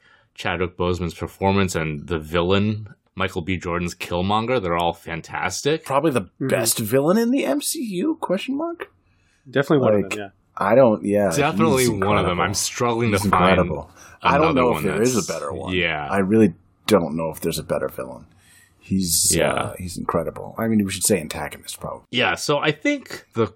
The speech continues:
Speaker 1: quibbles that I have with it are probably the same as yours, Amir. It's the final <laughs> act of the movie.
Speaker 2: Yeah.
Speaker 1: Um, but it's really just that one fight, the Vibranium Mind fight, that's
Speaker 2: Yeah,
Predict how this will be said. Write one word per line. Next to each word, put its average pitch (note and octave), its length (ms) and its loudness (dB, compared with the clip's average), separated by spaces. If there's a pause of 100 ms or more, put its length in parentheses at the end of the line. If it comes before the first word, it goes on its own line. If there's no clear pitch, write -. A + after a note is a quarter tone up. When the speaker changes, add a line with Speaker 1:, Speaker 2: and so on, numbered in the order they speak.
Speaker 1:
quibbles A2+ 480 0
that G2+ 140 2
I F#2 140 2
have A2 260 -2
with A#2 120 0
it B2+ 80 2
are F2 100 0
probably F#2 320 0
the F2 100 0
same E2+ 260 -2
as D#2 320 -6
yours, E2 560 -2
Amir. G#2 300 0
It's E2 140 -4
the F2+ 120 -2
final E2 440 -2
<laughs> - 0 -
act F#2+ 300 -4
of G#2+ 120 -4
the F#2+ 140 -2
movie. G2 520 0
Speaker 2:
Yeah. G2+ 840 4
Speaker 1:
Um, E2+ 300 -4 (400)
but D3 200 0 (160)
it's E3 180 0
really A#3+ 320 0
just C3+ 440 -2
that A2 180 0
one F#2 260 0
fight, F2 480 0
the G2+ 200 -2
Vibranium F2 640 0
Mind G#2 340 0
fight, A#2+ 260 -2
that's A2+ 180 -2
Speaker 2:
Yeah, C3+ 420 6